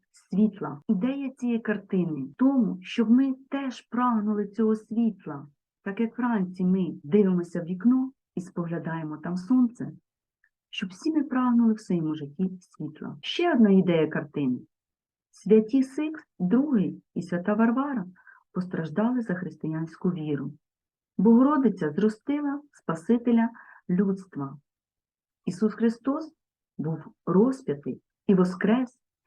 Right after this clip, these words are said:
і вознісся на небеса ради нашого спасіння. І ми повинні пам'ятати про цю жертву і дотримуватися Божих заповідей.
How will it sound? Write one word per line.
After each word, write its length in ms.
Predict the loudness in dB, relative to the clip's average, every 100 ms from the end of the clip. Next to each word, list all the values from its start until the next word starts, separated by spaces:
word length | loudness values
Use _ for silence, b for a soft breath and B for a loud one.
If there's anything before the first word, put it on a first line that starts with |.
| _
і 60 | 2
вознісся 540 | 4 6 8 6 6
на 100 | 8
небеса 520 | 8 8 4 0 0 0
ради 220 | 2 0
нашого 400 | -2 -4 -10 -10
спасіння. 640 | -6 -6 -4 -2 -2 -4 -2
І 80 | 2
ми 140 | 4
повинні 420 | 2 -2 -2 -2 -4
пам'ятати 680 | -2 -2 -2 -2 -2 -6 -14 _ _ -12
про 140 | -8
цю 180 | -6 -4
жертву 580 | 0 0 0 -8 -10 -12 _ _ _ 0
і 80 |
дотримуватися 920 | 4 2 2 0 2 0 -2 -6 -6
Божих 540 | -6 -6 -8 -8 -12 -10
заповідей. 640 | -10 -8 -10 -12 -10 -12